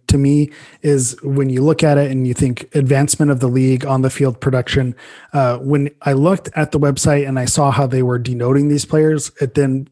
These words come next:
snapped into focus as to why he wasn't selected. It looked like they really valued a, a long resume in silverware, and I think they weren't gonna put Zlatan,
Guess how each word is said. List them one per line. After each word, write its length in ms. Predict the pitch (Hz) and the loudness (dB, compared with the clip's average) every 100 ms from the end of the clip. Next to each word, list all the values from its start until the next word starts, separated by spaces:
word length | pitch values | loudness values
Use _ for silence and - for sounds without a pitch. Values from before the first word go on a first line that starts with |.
| _ | _
snapped 380 | - - 143 - | -8 -4 -4 -2
into 160 | 135 - | -6 -4
focus 380 | 135 123 139 123 | -6 -4 -6 -8
as 100 | - | -8
to 100 | 120 | -6
why 240 | 117 131 | -2 0
he 120 | 143 | 2
wasn't 340 | 147 156 160 131 | 2 2 0 -4
selected. 480 | 156 156 156 185 180 - - - | 0 0 0 -4 -6 -14 -18 -2
It 40 | |
looked 220 | 147 156 165 | 0 0 0
like 180 | 139 | 0
they 140 | 143 131 | 0 -2
really 480 | 120 123 147 151 143 | -2 2 2 4 2
valued 640 | 127 127 131 131 123 117 _ - _ | 0 -2 0 -2 -4 -8 _ -20 _
a, 180 | 151 139 - | -2 -2 0
a 60 | 143 | 0
long 340 | 135 139 143 | 2 2 2
resume 680 | 131 131 131 147 143 147 156 | 2 0 0 2 2 2 0
in 180 | 139 131 | -2 -4
silverware, 640 | - 147 139 139 139 139 | -2 0 2 2 2 0
and 180 | 139 131 | -2 -6
I 80 | 120 | -4
think 300 | 139 127 - _ - _ | -4 -4 -6 _ -20 _
they 80 | 147 | 0
weren't 300 | 139 156 143 | 2 2 0
gonna 160 | 143 135 | -2 -2
put 300 | 147 135 - - | -2 -4 -8 -10
Zlatan, 640 | 131 147 135 - 143 131 | -2 0 0 0 -2 -2